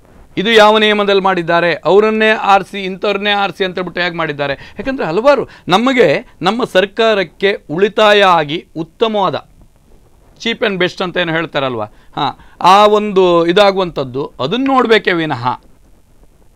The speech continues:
ನಮಗೆ ಹೊರೆ ಆಗುವಂಥ ಕೆಲಸ ಈಗ ಮಾಡಿದ್ದೇ ಹೋದಾದ್ರೆ ಇದು ಬಹಳಷ್ಟು ನಮಗೆ ತೊಂದರೆಯನ್ನು ಕೊಡ್ತದೆ. ಆದ್ರಿಂದ ಈ ನಿಟ್ಟಲ್ಲೇ ನಮ್ಮ ಕುಮಾರಸ್ವಾಮಿ ಅವರು, ನಮ್ಮ ನಾಯಕರು, ಅವರು ಏನು ಹೇಳಿದ್ದಾರೆ ಅಂತ ಹೇಳಿದ್ರೆ, ನಾಳೆ ಆ ಊಟ ನಾವು ಊಟ ಮಾಡಬೇಡಿಯಪ್ಪ, ನಮ್ಗೆ ಆಗುದಿಲ್ಲ ಅದು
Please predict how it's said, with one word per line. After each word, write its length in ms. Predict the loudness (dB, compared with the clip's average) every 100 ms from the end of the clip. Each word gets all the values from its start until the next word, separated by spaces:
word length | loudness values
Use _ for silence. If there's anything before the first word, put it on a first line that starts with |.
| _ -8
ನಮಗೆ 240 | -6 -4
ಹೊರೆ 360 | -6 -2 2 2
ಆಗುವಂಥ 480 | 2 0 -2 -2 -4
ಕೆಲಸ 300 | -4 -4 -2
ಈಗ 260 | -2 -2
ಮಾಡಿದ್ದೇ 400 | -4 -4 -6 -4
ಹೋದಾದ್ರೆ 720 | -4 -4 -6 -6 -6 -8 -14 -10
ಇದು 160 | -8
ಬಹಳಷ್ಟು 640 | -8 -4 -2 -2 -4 -6 -4
ನಮಗೆ 500 | -4 -2 -2 -2 -4
ತೊಂದರೆಯನ್ನು 520 | -4 -2 2 0 0
ಕೊಡ್ತದೆ. 480 | -8 -8 -14 -16 -20 _ 2
ಆದ್ರಿಂದ 380 | 4 4 0 -4
ಈ 300 | -4 0 2
ನಿಟ್ಟಲ್ಲೇ 540 | 2 2 2 4 2
ನಮ್ಮ 240 | 0 -6 -6
ಕುಮಾರಸ್ವಾಮಿ 640 | -6 -4 -2 -2 -2 -4
ಅವರು, 260 | -2 -4 -4
ನಮ್ಮ 200 | -6 -4
ನಾಯಕರು, 480 | -2 -2 -2 -4 -4 -8 -16 0
ಅವರು 200 | 2 4
ಏನು 240 | 4 4
ಹೇಳಿದ್ದಾರೆ 320 | 4 4 2
ಅಂತ 160 | -2 -2
ಹೇಳಿದ್ರೆ, 440 | -4 -4 -4 -6 -8 _ -2
ನಾಳೆ 320 | 2 4 4
ಆ 220 | 6 6
ಊಟ 320 | 4 0 -2 -2
ನಾವು 260 | 0 -4
ಊಟ 180 | -4 -4
ಮಾಡಬೇಡಿಯಪ್ಪ, 680 | -2 -2 -2 -2 -2 -2 -4
ನಮ್ಗೆ 260 | -4 -2
ಆಗುದಿಲ್ಲ 460 | -2 -2 -2 -4 -4
ಅದು 320 | -4 -8 -14